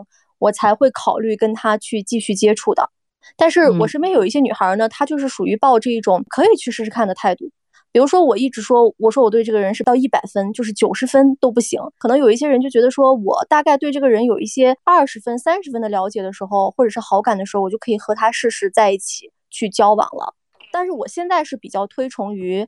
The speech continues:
Speaker 1: 后者的，就是跟我这个情况不太一样的，就是可以去，
Speaker 2: 先试试看。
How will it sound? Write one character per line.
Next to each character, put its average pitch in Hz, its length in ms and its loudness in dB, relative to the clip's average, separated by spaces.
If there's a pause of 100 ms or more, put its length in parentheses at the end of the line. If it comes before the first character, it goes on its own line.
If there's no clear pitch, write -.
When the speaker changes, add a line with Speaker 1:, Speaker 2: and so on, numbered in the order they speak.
(160)
Speaker 1:
后 330 280 0
者 - 180 -6
的， 330 100 -16 (220)
就 254 80 0
是 233 80 -4
跟 320 220 2
我 - 160 4
这 269 120 -2
个 226 80 6
情 185 160 -8
况 220 220 0
不 208 80 -4
太 269 180 2
一 202 100 0
样 254 220 2
的， - 120 -8 (360)
就 - 140 -2
是 339 80 2
可 285 80 2
以 311 40 2
去， - 0 -
Speaker 2:
先 330 80 4
试 277 100 -4
试 - 0 -
看。 254 200 2